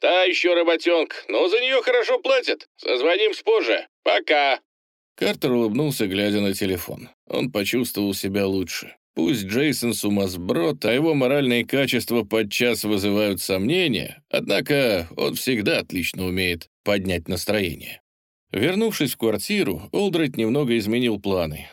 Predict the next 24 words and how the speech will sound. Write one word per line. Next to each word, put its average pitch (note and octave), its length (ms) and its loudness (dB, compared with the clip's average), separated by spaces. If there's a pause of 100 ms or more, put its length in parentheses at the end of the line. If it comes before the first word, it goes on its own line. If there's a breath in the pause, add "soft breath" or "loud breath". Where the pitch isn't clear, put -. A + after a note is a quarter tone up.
и G2+ 140 0
вместо G2+ 400 0
струнного F#2 580 0
квартета G#2 880 -4
выбрал E3 540 -2
фортепианный G#2+ 840 0
квинтет F2+ 560 -4
Шуберта F#2 840 -4
«Форель», G2 600 -4 (340)
всегда E3+ 400 0
поднимавший G2+ 680 -2
ему F#2 260 -2
настроение. F2+ 800 -4 (320)
Молодой, D3 560 0
жизнерадостный, C3 920 0
счастливый C3 600 0
композитор G#2 760 -2
написал D3+ 540 -2
его D#3 280 0
в D3 60 -6
тысяча D#3 460 -2
восемьсот C3 500 -2
девятнадцатом C3 840 -2
году, B2 420 -2